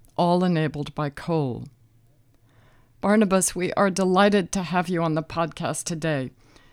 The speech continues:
Your book makes me think of seminal books like Bernard Rudofsky's Architecture Without Architects or Rainer Banham's The Architecture of the Well-Tempered Environment,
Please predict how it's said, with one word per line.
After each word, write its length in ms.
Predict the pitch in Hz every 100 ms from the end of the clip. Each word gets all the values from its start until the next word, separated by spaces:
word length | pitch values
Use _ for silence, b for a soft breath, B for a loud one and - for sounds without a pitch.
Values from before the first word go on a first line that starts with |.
| b
Your 160 | 180 190
book 420 | 175 233 262 -
makes 320 | 220 208 -
me 100 | 202
think 300 | 190 196 185
of 140 | 180 170
seminal 500 | - 202 226 226 196
books 500 | 175 190 180 - -
like 460 | 175 170 - -
Bernard 440 | - 165 165 175 165
Rudofsky's 760 | 165 165 160 165 - 160 151 -
Architecture 640 | 156 165 180 170 165 - 156
Without 500 | 156 151 147 131 -
Architects 720 | 151 156 175 - 160 - - - B B B B
or 220 | - 156
Rainer 340 | 147 165 175 165
Banham's 560 | 160 156 156 143 151
The 180 | - 123
Architecture 600 | 175 165 165 175 - 160
of 100 | 143
the 100 | 156
Well-Tempered 1080 | 156 151 151 143 123 - - 180 165 165 151
Environment, 720 | 143 139 156 156 156 151 -